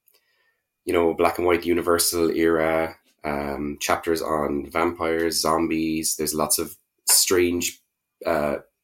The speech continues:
eighties stuff that I loved, like Gremlins, Critters, uh, The Stuff, The Blob.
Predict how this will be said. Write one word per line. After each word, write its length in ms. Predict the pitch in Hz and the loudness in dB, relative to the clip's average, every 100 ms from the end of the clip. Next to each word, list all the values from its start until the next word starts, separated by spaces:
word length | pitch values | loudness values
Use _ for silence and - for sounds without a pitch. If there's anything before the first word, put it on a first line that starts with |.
| _ _ | _ _
eighties 320 | 101 98 92 | 2 2 2
stuff 220 | 87 87 - | 0 2 0
that 80 | |
I 80 | 92 | 2
loved, 280 | 82 85 78 | 4 2 2
like 280 | 82 78 - | -2 -2 -6
Gremlins, 560 | - 90 85 82 82 - | 0 2 2 0 0 -2
Critters, 720 | - 90 85 82 80 80 - - - - _ - | 0 0 0 0 2 2 0 -6 -20 -20 _ -2
uh, 240 | 78 73 | 0 0
The 100 | 73 | 2
Stuff, 520 | 80 - 92 87 - - | 4 6 4 2 0 -2
The 80 | 82 | 0
Blob. 600 | 85 82 82 82 78 | 4 4 4 4 0